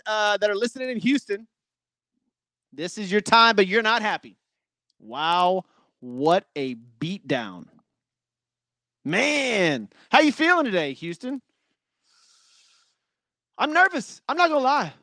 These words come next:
I'm an Astros fan. I'm nervous. Astros haven't won at home all year. They haven't won at home in the, in this series. And look, I get it. Max Scherzer going tonight. And you've got, uh, Christian Javier, who's been pitching great.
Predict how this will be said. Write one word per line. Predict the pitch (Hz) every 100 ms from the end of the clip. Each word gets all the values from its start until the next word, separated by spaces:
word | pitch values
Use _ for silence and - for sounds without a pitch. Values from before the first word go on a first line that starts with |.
| -
I'm | 277
an | 359
Astros | 311 277 220
fan. | 247 254 151 _ _ _ _ _ _ _ -
I'm | 226 294 226
nervous. | 208 170 113 - _ _ _ _ _ _ _ _ _ _ -
Astros | 175 208 247
haven't | 202 220 240
won | 220 240
at | 190
home | 196 233 220
all | 202
year. | 214 196 202 226 _ _
They | 156
haven't | 165 208 214
won | 214 226
at | 190
home | 220 226
in | 214
the, | 208 190 175
in | 185
this | 196 226
series. | - 196 170 208 _ _ _ _ _ _ _ _ _ _ _ _ _ _ _ _
And | 135 151 170 175 170 165 -
look, | 156 180 147 208
I | 196
get | 151 147
it. | 139
Max | 151 208 -
Scherzer | 208 220 214 226
going | 202 214 214
tonight. | 214 220 220 220 _ _ _ _ _ _ _ _ _ _ _ _
And | - 143
you've | 160 151
got, | 190 180
uh, | 175
Christian | - 208 - 220
Javier, | 185 214 196 202 208
who's | 202
been | 180 196
pitching | - 208 190
great. | 143 156 208